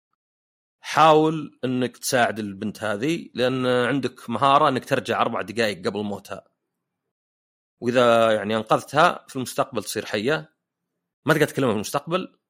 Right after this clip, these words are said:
بس تقدر تكلمها وهي ميتة. <laughs> فإذا ماتت تقدر تسولف معها شوي، لأن صارت نفس الشيء روح. طريقة اللعب تو دي، طبعًا بالعصا اليسار تقدر تفر الكاميرا، تقدر تفر مو بالكاميرا، تقدر بان، ما، ما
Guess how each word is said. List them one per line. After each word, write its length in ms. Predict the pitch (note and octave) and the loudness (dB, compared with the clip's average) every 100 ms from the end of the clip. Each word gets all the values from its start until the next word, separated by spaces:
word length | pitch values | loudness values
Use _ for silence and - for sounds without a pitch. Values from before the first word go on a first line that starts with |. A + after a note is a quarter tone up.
| _ | _
بس 60 | - | -4
تقدر 120 | E3 | -2
تكلمها 240 | - C#3+ | 0 0
وهي 100 | A#2 | 0
ميتة. 320 | A2 F#2 - - _ _ | -2 -4 -12 -20 _ _
<laughs> 160 | _ - | _ -20
فإذا 480 | - - - B2+ | -10 -6 -4 -4
ماتت 440 | C3+ C3+ C3+ B2+ - _ _ _ | -2 -4 -4 -10 -16 _ _ _
تقدر 140 | B2 | -6
تسولف 280 | A2+ A#2 G2 | -4 -4 -4
معها 180 | G2 F2 | -6 -8
شوي، 280 | - F2 - _ _ _ _ _ _ _ _ | -8 -12 -14 _ _ _ _ _ _ _ _
لأن 260 | G2+ A2+ A2 | -2 0 0
صارت 300 | B2+ A2 B2 | 2 2 2
نفس 140 | G#2+ | -6
الشيء 240 | G2 F2+ F2 | -8 -8 -8
روح. 300 | F2 - _ _ _ _ _ _ - | -8 -12 _ _ _ _ _ _ 2
طريقة 240 | A3+ G#3+ | 4 4
اللعب 300 | A#3+ A#3 E3 | 4 4 4
تو 160 | - G#3+ | -2 2
دي، 420 | D3 E3 - _ _ _ _ _ _ _ _ _ - | 2 0 -4 _ _ _ _ _ _ _ _ _ -2
طبعًا 360 | F3+ F#3+ F3+ | 2 2 0
بالعصا 840 | E3+ F3 E3 D3+ C3+ F#2+ A2+ D#3+ C3 | -2 -4 -4 -4 -4 0 2 2 0
اليسار 320 | A#2+ C#3 C3 | 0 2 2
تقدر 180 | - A2+ | 2 -6
تفر 280 | - A2+ G2+ | -6 -6 -6
الكاميرا، 440 | - A#2 G#2+ - | -8 -6 -4 -6
تقدر 200 | - D3 | -4 -4
تفر 240 | - D#3+ | -2 -4
مو 80 | C#3 | -4
بالكاميرا، 380 | C3+ B2+ A#2 F2+ | -4 -4 -6 -6
تقدر 420 | - A#2 A2+ G#2 | -12 -2 -2 -2
بان، 420 | - C#3+ A#2 F2+ D2 - | -2 0 0 -2 -10 -14
ما، 100 | A2 | -12
ما 200 | G2+ D#2+ | -12 -16